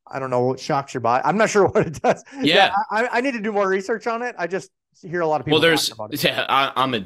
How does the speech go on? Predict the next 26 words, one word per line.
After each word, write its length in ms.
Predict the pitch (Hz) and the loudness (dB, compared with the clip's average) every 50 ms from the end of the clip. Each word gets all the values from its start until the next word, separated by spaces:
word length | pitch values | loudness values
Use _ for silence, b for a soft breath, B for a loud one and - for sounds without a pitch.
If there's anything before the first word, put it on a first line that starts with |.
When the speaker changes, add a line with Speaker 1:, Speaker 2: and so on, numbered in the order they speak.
| - - | -6 -6
Speaker 2:
I'm 240 | - 110 107 107 101 | -4 -4 -4 -4 -6
an 260 | 98 95 92 90 87 - | -8 -8 -10 -12 -12 -12
idiot 300 | 104 95 95 95 92 87 | -10 -8 -8 -8 -8 -8
too, 200 | - 104 101 104 | -8 -8 -8 -8
so 100 | 95 95 | -8 -8
I 240 | 90 87 - - 95 | -8 -8 -8 -8 -8
really 300 | 92 92 90 90 90 87 | -8 -8 -8 -10 -10 -10
don't 180 | 90 90 87 85 | -10 -10 -10 -10
know 140 | 95 92 90 | -10 -10 -10
the 180 | 87 90 85 | -12 -12 -12
science. 440 | - - - 85 87 95 101 98 - | -10 -10 -10 -8 -8 -8 -8 -8 -6
But 160 | - 107 98 | -4 -4 -2
all, 200 | 104 107 113 - - | 0 -2 -2 -2 -4
what 160 | 117 113 104 | -4 -4 -4
I 80 | 95 98 | -4 -4
do 240 | 95 117 120 120 120 | -4 -2 -2 -2 -2
know 400 | 117 104 95 92 92 90 90 - | -2 -2 -4 -6 -6 -8 -10 -8
is 200 | 101 104 95 95 | -8 -8 -6 -6
what 200 | 98 98 104 101 | -8 -6 -6 -6
I've 120 | 95 95 92 | -6 -6 -6
regurgitated 760 | 95 95 95 95 107 104 98 92 90 - 95 87 87 87 - | -8 -8 -8 -6 -8 -8 -8 -10 -12 -12 -12 -12 -12 -12 -14
from 160 | - 87 87 | -16 -16 -14
smart 280 | - - 104 101 104 101 | -14 -12 -10 -10 -10 -10
people, 340 | 92 85 78 78 80 85 87 | -12 -14 -12 -14 -14 -14 -12
which 240 | 92 87 85 - | -14 -14 -12 -12
is 320 | 90 90 92 85 82 - | -12 -12 -12 -12 -14 -16